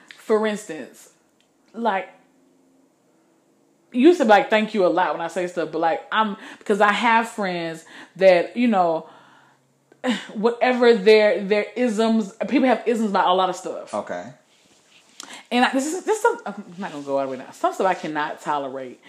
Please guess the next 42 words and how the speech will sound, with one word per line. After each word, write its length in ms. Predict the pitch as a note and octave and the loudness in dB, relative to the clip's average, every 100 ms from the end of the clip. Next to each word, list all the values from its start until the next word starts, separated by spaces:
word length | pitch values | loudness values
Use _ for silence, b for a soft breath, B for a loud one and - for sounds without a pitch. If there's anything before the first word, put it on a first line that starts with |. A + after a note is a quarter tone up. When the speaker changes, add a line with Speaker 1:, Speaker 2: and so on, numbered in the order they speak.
| b b | b b
Speaker 1:
even 280 | F#3 E3+ D3 | -8 -6 -6
in 80 | C#3 | -8
friendships. 840 | C3+ C3+ C3+ - - - _ - _ b b b b | -10 -14 -14 -16 -16 -18 _ -20 _ b b b b
Even 460 | G#3 G3 F3 D#3+ D#3+ | -10 -6 -6 -8 -10
how 200 | - F#3 | -4 -2
you 160 | F3 F3 | -2 -8
think 220 | - F3 | -12 -12
about 320 | E3 D3+ D3+ - | -8 -8 -8 -4
other 240 | F3 E3+ | -4 -4
groups 280 | E3+ E3+ D#3+ | -10 -12 -14
of 100 | A3 | -16
people, 480 | G3+ F#3+ F3+ F3 G3 - | -14 -14 -16 -20 -20 -16
Speaker 2:
Mm-hmm. 380 | G2+ - F2+ A2 C3+ - | -14 -12 -14 -16 -20 -20
Speaker 1:
that's 160 | E3 | -20
an 60 | - | -14
issue 260 | E3+ E3+ F#3 | -12 -12 -14
for 200 | - F3 | -12 -14
me. 340 | E3+ F3 F#3+ _ b b b b | -14 -16 -20 _ b b b b
Because 180 | - A3 | -2 0
I'm 140 | G#3+ G3+ | 0 -2
like, 300 | F3+ E3 - b b b | -2 -2 -8 b b b
nobody, 640 | G3+ C4 D4 D4 C#4 A3+ - | -4 0 0 0 -2 -2 -4
nobody 320 | A#3+ D4 D#4 | -2 0 0
asked 320 | C#4 C4 C4+ C4+ | -2 -4 -4 -4
you 80 | |
what's 160 | A#3+ A#3 | -4 -6
going 240 | G#3+ A#3+ | -4 -4
on 100 | A#3 | -4
in 60 | A3 | -4
your 120 | A#3 | -6
bedroom. 300 | B3 A#3 G#3+ | -4 -4 -4
Why 100 | G#3+ | -6
you 40 | A3 | -6
worry 60 | G#3 | -6
about 140 | F#3+ | -8
what's 140 | F#3 | -12
going 160 | - G3 | -12 -12
on 40 | F#3 | -10
in 60 | |
everybody 180 | F3 F3 | -10 -10
else's 180 | F#3 F#3 | -10 -12
bedroom? 560 | F3+ D#3+ D3+ D#3+ D#3 | -10 -10 -10 -16 -20